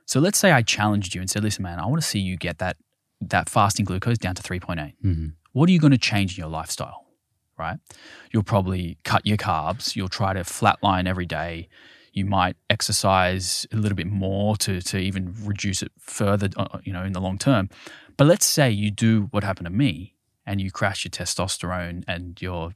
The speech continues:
Speaker 1: quality of life sucks and you hate every
Speaker 2: Mm-hmm.
Speaker 1: day-to-day that goes by.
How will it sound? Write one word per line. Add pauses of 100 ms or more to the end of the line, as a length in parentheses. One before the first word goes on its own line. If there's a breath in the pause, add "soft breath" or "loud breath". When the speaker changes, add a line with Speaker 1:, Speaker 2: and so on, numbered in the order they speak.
Speaker 1:
quality
of
life
sucks
and
you
hate (320)
every
Speaker 2:
Mm-hmm. (280)
Speaker 1:
day-to-day
that
goes
by.